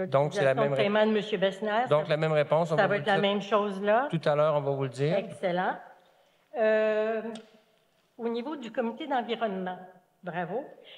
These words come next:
Speaker 2: Est-ce qu'il va y avoir des citoyens qui vont être invités à se joindre à ce comité-là ?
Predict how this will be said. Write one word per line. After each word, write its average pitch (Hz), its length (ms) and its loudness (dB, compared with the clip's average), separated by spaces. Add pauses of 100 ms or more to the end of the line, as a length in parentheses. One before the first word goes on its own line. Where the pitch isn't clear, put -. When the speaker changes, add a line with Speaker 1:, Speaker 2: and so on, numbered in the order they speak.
(120)
Speaker 2:
Est-ce 208 220 -2
qu'il 285 360 2
va 202 80 4
y 190 40 4
avoir 226 260 2
des 208 140 -4
citoyens 226 800 -2
qui 277 80 -8
vont 233 100 2
être 214 300 -2
invités 226 520 -4
à 277 60 -2
se 233 240 -4
joindre 226 460 -2
à 226 80 -8
ce - 140 -20
comité-là ? 240 680 -4